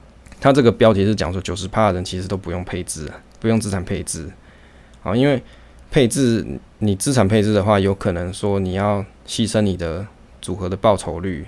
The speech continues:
然后来配置在一部分，例如像债券上面啊。但是后来呢，我又看他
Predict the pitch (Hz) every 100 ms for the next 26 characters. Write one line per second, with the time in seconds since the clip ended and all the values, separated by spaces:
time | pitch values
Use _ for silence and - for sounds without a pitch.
0 | - - 87 104 104 95 - - - -
1 | - - - - - 95 - 120 107 104
2 | 101 95 107 104 107 110 98 90 95 92
3 | 95 82 80 - 62 69 69 82 98 -
4 | 127 139 123 - - - 151 110 104 101
5 | 92 110 - 117 101 104 101